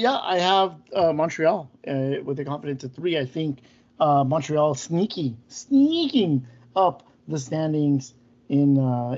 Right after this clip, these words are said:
in, in the East there. Um, I think that they'll get the win here against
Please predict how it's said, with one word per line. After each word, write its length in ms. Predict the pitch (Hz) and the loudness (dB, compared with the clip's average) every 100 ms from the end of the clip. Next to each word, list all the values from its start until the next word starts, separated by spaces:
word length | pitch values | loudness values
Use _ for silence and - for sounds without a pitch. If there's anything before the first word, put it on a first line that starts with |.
| - | -4
in, 220 | 147 143 | -2 -2
in 180 | - 143 | 0 0
the 200 | 139 135 | 2 0
East 240 | 143 135 | -6 -6
there. 340 | 147 135 131 - _ _ _ 143 | -2 0 0 -4 _ _ _ -4
Um, 500 | 131 127 127 120 123 | 0 0 0 -2 -6
I 80 | 123 | -10
think 240 | 127 127 127 | -8 -8 -8
that 140 | 120 | -8
they'll 180 | 123 120 | -8 -8
get 320 | 123 123 120 | -8 -10 -8
the 100 | 123 | -8
win 320 | 120 123 120 | -6 -4 -4
here 420 | 113 123 117 123 - | -6 -10 -10 -12 -10
against 840 | 123 117 - 123 117 113 - - | -10 -10 -12 -10 -10 -14 -18 -20